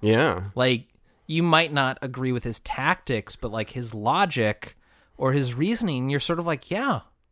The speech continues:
Speaker 2: I, I understand why he feels this way."
Speaker 1: Yeah.
Speaker 2: I mean, in, in the X-Men universe, Magneto's Jewish and is, like, an Auschwitz survivor.
Speaker 1: Right.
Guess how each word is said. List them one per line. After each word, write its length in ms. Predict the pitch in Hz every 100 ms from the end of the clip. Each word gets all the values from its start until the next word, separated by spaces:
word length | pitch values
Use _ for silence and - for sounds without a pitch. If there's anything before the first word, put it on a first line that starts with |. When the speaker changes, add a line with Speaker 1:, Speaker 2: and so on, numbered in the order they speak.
| _ _
Speaker 2:
I, 140 | 120 110
I 240 | - 127 190 -
understand 580 | 156 160 - 156 233 151
why 160 | 127
he 140 | 139 170
feels 360 | - 226 254
this 180 | - -
way." 300 | 110 101 95
Speaker 1:
Yeah. 300 | 90 110 98 90 - -
Speaker 2:
I 80 | 156
mean, 140 | 160
in, 460 | 190 190 175 156 156 -
in 160 | 135
the 120 | 131 139
X-Men 360 | 135 - 120 113
universe, 720 | 131 123 113 104 101 - -
Magneto's 540 | 123 113 117 113 104
Jewish 520 | - - 113 110 107 -
and 100 | 107
is, 140 | 104
like, 160 | 101 104
an 100 | 90
Auschwitz 440 | 107 - - 98
survivor. 640 | - 104 98 98 95 92 98
Speaker 1:
Right. 320 | 90 92 87